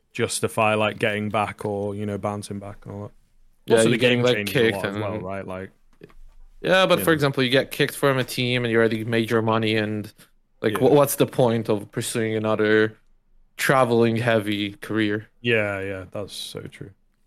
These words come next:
Speaker 2: Yeah, that's, that's my take on it. That's, uh,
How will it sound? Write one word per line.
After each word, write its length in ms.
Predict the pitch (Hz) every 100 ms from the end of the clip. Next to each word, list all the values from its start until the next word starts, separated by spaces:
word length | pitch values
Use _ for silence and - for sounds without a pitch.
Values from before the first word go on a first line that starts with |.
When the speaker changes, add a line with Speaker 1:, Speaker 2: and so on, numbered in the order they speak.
| _ _ _ _ _ _ _ _ -
Speaker 2:
Yeah, 100 | - - -
that's, 240 | 117 110 -
that's 280 | 139 -
my 160 | 139 123
take 260 | 117 113 110
on 80 | 104
it. 120 | -
That's, 340 | 117 117 - -
uh, 240 | 104 107